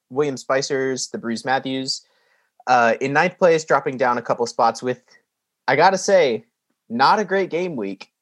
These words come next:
at thirty-six points is Tim Griffith and Proper Prospects. That, um, live by the sword, die by the sword of Tottenham Hotspur is not suiting him and his brother Jay very well at the moment.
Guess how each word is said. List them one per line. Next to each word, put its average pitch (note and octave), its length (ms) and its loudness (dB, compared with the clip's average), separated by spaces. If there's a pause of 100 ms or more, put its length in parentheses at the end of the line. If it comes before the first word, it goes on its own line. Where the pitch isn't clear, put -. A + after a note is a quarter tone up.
(160)
at A#2 260 0
thirty-six C#3+ 460 -2
points B2+ 340 -8
is A2 240 -10
Tim C3 220 -8
Griffith A2 520 -6
and G#2+ 140 -14
Proper G#2+ 260 -4
Prospects. - 680 -8 (360)
That, A#2+ 240 2
um, G#2+ 400 -2 (400)
live B2+ 360 -2
by C3 160 4
the B2 120 -2
sword, A#2+ 340 0
die G#2+ 180 0
by G#2+ 140 0
the G#2+ 100 -6
sword G#2 240 -6
of G2 120 -10
Tottenham G2+ 300 -4
Hotspur F#2+ 480 -6
is F#2 380 -8 (160)
not A2+ 500 -2 (360)
suiting G2+ 640 -8 (400)
him G2 320 -8
and F#2+ 120 -12
his G2 100 -14
brother F#2 300 -6
Jay F#2 380 -6
very F2+ 240 -8
well D2+ 180 -6
at D2+ 80 -12
the D2 80 -18
moment. C2+ 280 -18